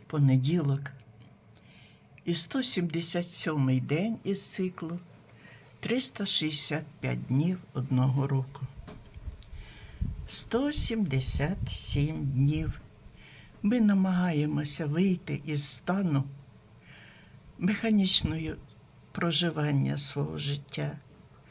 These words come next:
із автопілота, як це називають. Намагаємося вмикати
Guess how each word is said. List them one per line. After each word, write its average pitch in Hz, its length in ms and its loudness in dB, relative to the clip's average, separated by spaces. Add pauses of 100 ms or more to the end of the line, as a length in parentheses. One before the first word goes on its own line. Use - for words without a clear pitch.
(960)
із - 540 0 (580)
автопілота, 180 1120 2 (140)
як 139 240 -2
це - 180 -4
називають. 139 920 -2 (1160)
Намагаємося 175 1000 4
вмикати 165 760 -2